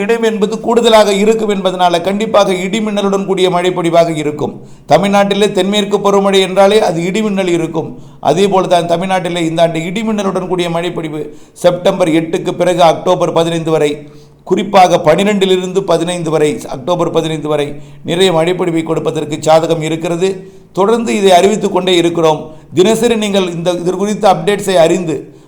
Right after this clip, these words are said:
வானிலை அறிந்து விவசாயம் செய்திடவும், அப்டேட்ஸ் அறிந்து விவசாயம் செய்திடவும்.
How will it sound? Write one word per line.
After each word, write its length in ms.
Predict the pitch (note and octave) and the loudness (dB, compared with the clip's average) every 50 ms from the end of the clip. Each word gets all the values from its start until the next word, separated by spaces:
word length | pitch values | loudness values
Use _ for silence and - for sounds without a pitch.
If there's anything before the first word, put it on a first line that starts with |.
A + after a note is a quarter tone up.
| _ - - | _ -2 2
வானிலை 340 | C#3+ F3 G3 G#3+ G#3+ G#3 G3+ F#3+ | 4 4 4 4 4 4 2 2
அறிந்து 260 | F#3+ G3 G#3 G#3 G#3 G3+ | 2 0 0 0 0 2
விவசாயம் 420 | F3+ G3 F#3+ G3 G3 F#3+ F#3+ F#3+ E3 F3 | 2 2 2 2 2 2 2 -2 -2 -4
செய்திடவும், 420 | F3+ F3 F3+ E3+ E3 E3+ E3 D3+ C#3+ D#3 | -4 -2 -2 -2 -2 -2 -2 0 0 0
அப்டேட்ஸ் 380 | D#3+ E3 G3+ G#3 G3 - - F#3+ | 0 0 -2 -2 -2 -2 -4 -4
அறிந்து 200 | F#3 G3 F#3+ F#3+ F3 | -4 -4 -4 -4 -4
விவசாயம் 400 | F#3+ F#3 F#3 F#3+ F#3 F#3 F3+ F3 F3 | -6 -4 -2 -2 -2 -2 -2 -6 -8
செய்திடவும். 440 | F3 E3+ E3 D#3+ D#3+ D3+ D3+ D3+ | -6 -6 -4 -4 -4 -4 -4 -6